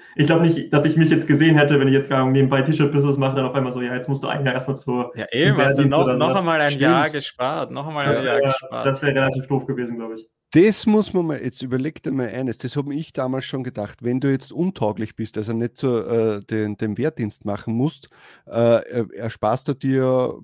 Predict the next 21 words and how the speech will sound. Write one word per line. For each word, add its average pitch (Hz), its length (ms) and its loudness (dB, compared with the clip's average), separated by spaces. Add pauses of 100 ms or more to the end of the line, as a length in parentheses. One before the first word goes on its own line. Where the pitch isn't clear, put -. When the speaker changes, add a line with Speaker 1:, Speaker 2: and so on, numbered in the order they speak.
Speaker 3:
bei 110 100 -4
uns 120 240 -4
waren's 117 280 -2
damals 110 480 -4
noch 110 340 -4
acht - 300 -12
Monate, 139 420 -4
neun 127 260 -2
Monate, 143 460 -2
irgendwie 135 500 -4
sowas 131 380 -4
um 131 140 -4
den 123 140 -4
Dreh, 123 320 -2 (340)
äh, 117 400 4 (480)
wo 135 240 4
du 139 260 4
normal 123 460 2
Geld 131 240 -4
verdienen 117 480 -2
kannst, - 500 -12